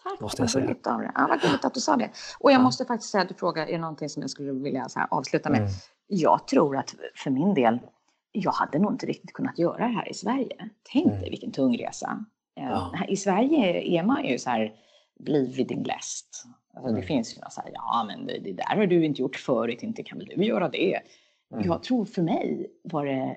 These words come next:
Speaker 1: en enorm genväg att
Speaker 2: Mm.
Speaker 1: byta land.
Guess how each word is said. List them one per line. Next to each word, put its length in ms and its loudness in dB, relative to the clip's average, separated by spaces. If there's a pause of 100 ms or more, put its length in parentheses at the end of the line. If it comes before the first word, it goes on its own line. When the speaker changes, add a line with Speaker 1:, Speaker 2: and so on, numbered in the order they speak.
Speaker 1:
en 420 -4
enorm 840 -2 (340)
genväg 800 2 (200)
att 160 -8 (340)
Speaker 2:
Mm. 340 -8
Speaker 1:
byta 240 2
land. 320 -4